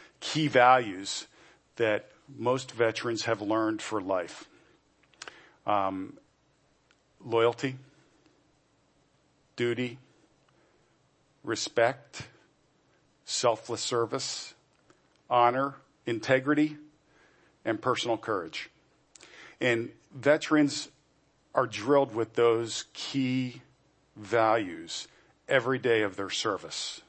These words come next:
You are evaluated on those critical values. You don't get promoted. You don't get assignments if you fail those values.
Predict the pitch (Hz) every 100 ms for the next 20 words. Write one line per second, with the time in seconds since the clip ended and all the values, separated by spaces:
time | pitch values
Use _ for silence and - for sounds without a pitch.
0 | _ _ _ _ - - - - - 127
1 | 139 139 131 113 101 120 127 143 143 120
2 | 101 95 87 82 - - _ _ _ -
3 | 127 113 107 120 117 117 - - 131 113
4 | - 120 110 117 101 85 - - - -
5 | 175 254 156 - 123 - 147 151 180 160
6 | 78 - - _ _ - - 127 160 175
7 | 139 127 123 135 - 139 156 139 - -
8 | - - _ - 113 - 123 120 110 -
9 | - 117 110 104 104 - 113 107 101 98
10 | 101 95 85 - -